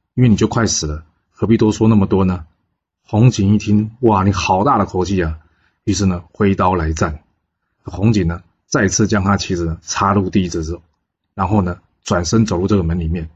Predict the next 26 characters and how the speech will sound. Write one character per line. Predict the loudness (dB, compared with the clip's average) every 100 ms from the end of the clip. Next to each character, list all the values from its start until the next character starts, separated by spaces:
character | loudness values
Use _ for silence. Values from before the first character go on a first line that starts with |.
| _
人 | -4
就 | -2
砰 | -2 2 4
一 | 4
下 | 2 -4
消 | -4 -6
失 | -6 -8
了。 | -10 _ _ _ _ _ _ _ _ -2
没 | 2
想 | 4 4 2
到 | 2
呢， | 0 -2 -8 _ _
龙 | 4 4
吉 | 4 2
公 | 4 2
主 | 2
呢 | 0 2
也 | 2
会 | 2 2
一 | 2
样 | 2 2
的 |
招 | 2 0
式， | -2 -6 -10 _ _ _ _ _
她 | -4 0
呢 | 2 0